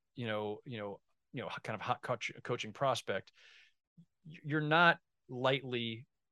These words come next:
doing this. He, he just galvanized your team and got them to the finals for the first time in, in, in twelve years. A team that had, was, had been knocking on the door that couldn't break through,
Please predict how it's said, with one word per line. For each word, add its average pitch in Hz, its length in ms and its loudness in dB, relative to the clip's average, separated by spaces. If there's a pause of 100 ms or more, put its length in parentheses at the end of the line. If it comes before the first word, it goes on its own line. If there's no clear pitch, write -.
doing 113 320 -4
this. 87 360 -8 (200)
He, 139 240 -2
he 143 180 0
just 143 220 0
galvanized 156 520 6
your 151 80 -4
team 135 220 -4
and 123 80 -4
got 127 120 4
them 135 100 -4
to 123 60 -4
the 113 80 -10
finals 113 360 0
for 110 120 -10
the 101 80 -10
first 104 260 -8
time 101 280 -6
in, 107 80 -10 (100)
in, 110 120 -8
in 110 80 -10
twelve 101 360 -4
years. 95 200 -10
A 107 40 -10
team 131 220 -4
that 123 100 0
had, 117 140 -2
was, 113 120 -6
had 113 140 -4
been 110 140 -6
knocking 135 300 0
on 127 80 -2
the 127 60 -2
door 113 380 2 (180)
that - 140 -12
couldn't 131 200 -2
break 127 200 0
through, 110 420 -2